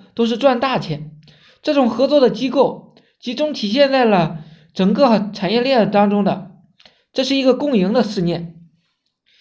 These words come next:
加上格力空调的品牌以及契约的精神，只要按时打款，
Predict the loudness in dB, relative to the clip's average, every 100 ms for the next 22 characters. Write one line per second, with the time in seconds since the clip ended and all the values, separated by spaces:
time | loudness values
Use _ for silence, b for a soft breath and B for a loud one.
0 | b b b b 0 2 2 2 4 4
1 | 2 -4 0 0 0 0 -2 0 0 0
2 | -2 -4 -4 -8 -10 -4 0 0 0 0
3 | -2 -4 B B B -2 2 4 2 0
4 | -2 -2 -2 -4 -6 -10